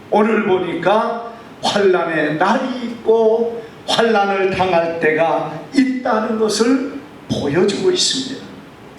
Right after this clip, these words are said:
참, 여러분, 우리가 이렇게 하나님을 섬기고 믿음의 삶을 사는데 왜 환난이 오며 어려움이 오는가? 우리가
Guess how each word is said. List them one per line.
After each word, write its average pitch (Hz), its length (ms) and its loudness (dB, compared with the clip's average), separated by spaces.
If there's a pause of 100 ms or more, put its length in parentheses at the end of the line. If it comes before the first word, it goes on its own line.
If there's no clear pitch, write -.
(760)
참, 208 240 2
여러분, 233 400 2
우리가 214 480 2
이렇게 185 340 -2
하나님을 190 600 2
섬기고 175 1120 0 (460)
믿음의 220 460 2
삶을 175 520 -2
사는데 165 880 0
왜 - 720 0
환난이 233 600 2
오며 170 380 -6 (460)
어려움이 240 560 2
오는가? 180 540 -6 (1000)
우리가 254 560 0